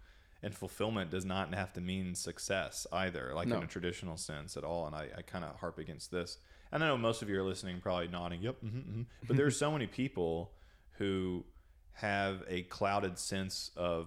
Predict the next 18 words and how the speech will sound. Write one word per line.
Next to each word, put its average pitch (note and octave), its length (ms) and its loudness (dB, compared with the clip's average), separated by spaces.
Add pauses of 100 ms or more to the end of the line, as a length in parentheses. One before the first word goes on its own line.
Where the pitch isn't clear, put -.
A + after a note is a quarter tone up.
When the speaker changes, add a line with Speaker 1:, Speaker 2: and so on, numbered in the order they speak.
(140)
Speaker 1:
what F2 160 -2
success - 560 0
is G2 180 2
and F#2+ 100 0
what F2+ 120 2
it D2+ 100 -2
may E2+ 180 -4
mean, F2 640 -6
and F2+ 180 -4
they E2 280 -2
unfortunately E2 960 -4
waste F2+ 320 -2
their, E2+ 120 -2
waste F#2 400 0
away, F2 520 0 (520)
um, E2 540 -2 (260)
looking F#2+ 300 -4
for F2+ 640 2